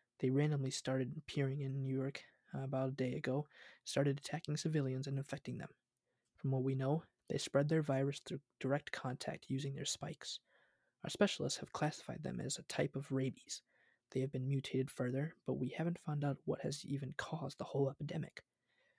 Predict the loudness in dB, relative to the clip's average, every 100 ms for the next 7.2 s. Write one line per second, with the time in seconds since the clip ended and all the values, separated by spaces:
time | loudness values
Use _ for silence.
0 | _ -12 -2 2 4 2 2 2 0 -2
1 | -2 0 2 0 -4 -4 -2 -2 -4 -4
2 | -2 0 -2 -4 -12 _ _ -2 -2 0
3 | 0 2 2 0 -2 -2 0 2 2 0
4 | 2 2 2 0 -2 -4 -6 -10 -14 -16
5 | _ _ _ _ -2 0 2 4 4 4
6 | 2 2 0 0 -2 -4 -2 -2 -2 -2
7 | -2